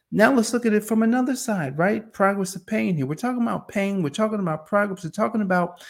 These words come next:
you know, you know, I think we talked about, um, you know, a person giving something up on a weight loss journey. Now let's talk about business. Business,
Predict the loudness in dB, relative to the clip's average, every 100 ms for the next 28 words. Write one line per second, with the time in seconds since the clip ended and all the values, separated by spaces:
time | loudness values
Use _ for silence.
0 | -10 -2 0 2 0 -4 -10 -2 0 -2
1 | -4 -6 -2 -2 -2 -2 -2 -2 -2 -2
2 | -2 -2 -4 -8 -12 -16 _ _ _ _
3 | _ -2 0 0 2 0 0 -2 0 0
4 | 0 -4 -6 -4 -4 -4 -6 -6 -4 -4
5 | -2 -2 -2 -8 -10 -14 -12 -8 -6 -4
6 | -6 -8 -14 -12 -12 -10 -12 -12 -14 _
7 | -20 -20 -20 -20 -20 _ _ _ 4 8
8 | 8 6 -8 -14 -18